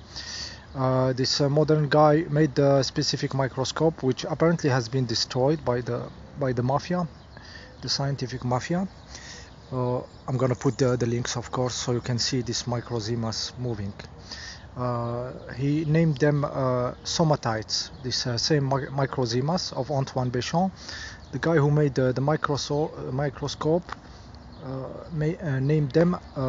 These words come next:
somatites, but they are exactly the same, the same elements. In, uh, the mainstream, uh, science,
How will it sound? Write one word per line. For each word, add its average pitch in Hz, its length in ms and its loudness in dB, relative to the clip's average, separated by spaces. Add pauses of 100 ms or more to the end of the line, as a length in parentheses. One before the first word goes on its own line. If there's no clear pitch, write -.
somatites, 135 800 -2 (360)
but 135 160 2
they 143 100 6
are 135 280 2
exactly 131 500 0
the 110 120 -4
same, 110 320 -2 (1160)
the 123 80 -2
same 147 340 2
elements. 135 580 -2 (560)
In, 147 200 6
uh, 143 200 8
the 135 100 4
mainstream, 180 540 6
uh, 160 200 6
science, 170 680 6